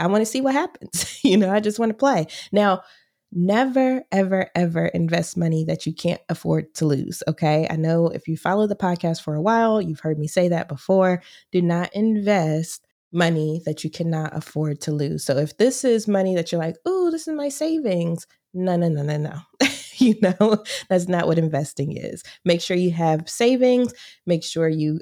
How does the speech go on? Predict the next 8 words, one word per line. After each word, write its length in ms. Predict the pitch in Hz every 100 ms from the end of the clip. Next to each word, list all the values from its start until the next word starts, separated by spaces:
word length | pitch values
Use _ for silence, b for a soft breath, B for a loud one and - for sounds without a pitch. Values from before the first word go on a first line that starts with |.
| -
are 120 | -
able 260 | 196 226 220
to 60 | 214
cover 180 | 190
your 160 | 190 175
bills, 500 | 170 170 165 160 - _ _ -
and 260 | 170 165 156
then 580 | 190 226 226 196 180